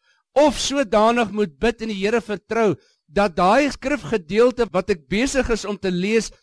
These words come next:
dat die Heilige Gees dit vir my sal oopbreek om te kyk wat lê dieper in die boodskap wat die Here vir my sê om te doen. Een Korintiërs twee vers ses en sewe skryf Paulus,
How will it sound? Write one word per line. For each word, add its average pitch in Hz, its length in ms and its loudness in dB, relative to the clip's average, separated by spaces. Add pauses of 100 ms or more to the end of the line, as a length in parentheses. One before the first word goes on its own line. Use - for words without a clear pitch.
(160)
dat 202 180 0
die 202 140 0
Heilige 240 520 0
Gees 214 300 -2
dit 202 200 -6
vir 180 100 -20
my 190 100 -2
sal 190 240 -6
oopbreek 208 760 -2
om 240 140 0
te 226 160 -4
kyk 285 420 -2
wat 226 240 -2
lê 240 160 0 (180)
dieper 254 540 2
in 214 120 -6
die 202 120 -6
boodskap 175 800 -4
wat 196 120 0
die 190 120 -4
Here 190 260 0
vir 185 200 -6
my 170 200 -4
sê 147 540 -4
om 151 240 -8
te 175 140 -4
doen. 196 340 -6 (680)
Een 175 200 -4
Korintiërs 185 560 0
twee 202 260 -2
vers 175 300 -2
ses 196 320 -6
en 170 100 -10
sewe 202 460 -2
skryf 170 360 -4
Paulus, 175 500 0